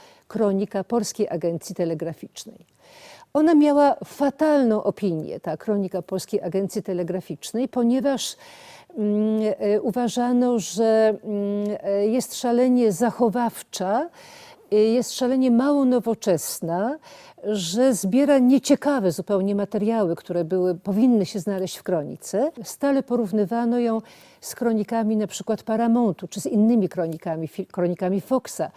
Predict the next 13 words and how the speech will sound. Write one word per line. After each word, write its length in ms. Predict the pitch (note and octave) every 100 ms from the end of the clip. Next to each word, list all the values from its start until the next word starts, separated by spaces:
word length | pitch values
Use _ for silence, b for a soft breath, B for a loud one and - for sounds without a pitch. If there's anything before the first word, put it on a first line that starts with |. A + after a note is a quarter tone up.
| B B B
kronikami 520 | G#3 G3 G3+ F3+ F3+
amerykańskimi. 1000 | F#3+ F#3 F3 F#3 F3 - - - - -
E, 260 | G3 F#3+ F#3+
z 240 | - -
sześciuset 760 | A#3+ - D#4 E4+ - C#4 B3+ -
numerów 440 | G#3+ G#3 A#3 A3
kronik, 540 | - G#3+ F#3+ D3+ D#3+ -
które 380 | - - F#3+ F#3
powstały 560 | - - - A#3 G3+
do 180 | E3 G#3+
trzydziestego 580 | - G3 F#3 - F#3+ F3+
dziewiątego 520 | F#3+ F#3 F3 E3+ F3
roku, 500 | D#3+ C3+ - F3